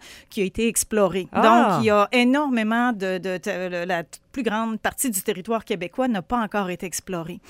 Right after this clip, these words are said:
Speaker 1: Et la transformation, c'est important. Et quand je parlais tout à l'heure, euh, de ce que le président Trump fait aux États-Unis, euh, il y a eu tout le, le, le, un grand accent qui a été mis sur le côté de l'exploration puis, euh, la facilitation, là, l'accélération des permis et des autorisations.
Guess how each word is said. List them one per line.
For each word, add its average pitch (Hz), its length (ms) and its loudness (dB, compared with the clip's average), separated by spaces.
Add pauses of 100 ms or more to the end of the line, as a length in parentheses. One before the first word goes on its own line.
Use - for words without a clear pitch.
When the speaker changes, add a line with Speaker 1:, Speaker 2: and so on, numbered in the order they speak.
(520)
Speaker 1:
Et 233 440 2
la 220 140 4
transformation, 240 680 2
c'est 233 220 -4
important. 214 640 -4
Et 196 640 -4
quand 226 340 2
je - 80 -6
parlais 208 280 -2
tout - 140 -18
à 202 100 4
l'heure, 233 400 4
euh, 190 120 2
de 185 160 -4
ce - 120 -6
que 208 260 -2
le 208 80 0
président 196 460 -6
Trump 233 320 -2
fait 226 140 -4
aux 220 100 -2
États-Unis, 190 640 -2 (400)
euh, 196 340 2
il 226 60 -2
y 208 80 2
a 202 60 4
eu 214 140 0
tout 262 200 -4
le, 208 220 2
le, 190 180 0
le, 180 480 0
un 180 140 -4
grand 214 260 0
accent 240 260 -2
qui 233 120 -6
a - 20 0
été 202 160 -6
mis 233 240 0
sur 208 240 -4
le 196 80 -2
côté 208 320 -6
de 208 80 -2
l'exploration 196 640 -2
puis, 190 300 -2
euh, 175 160 0
la 170 140 -2
facilitation, 214 920 0
là, 269 220 2
l'accélération 214 840 0
des 196 140 -6
permis 214 420 -2
et 196 80 -4
des 180 200 -6
autorisations. 185 800 -4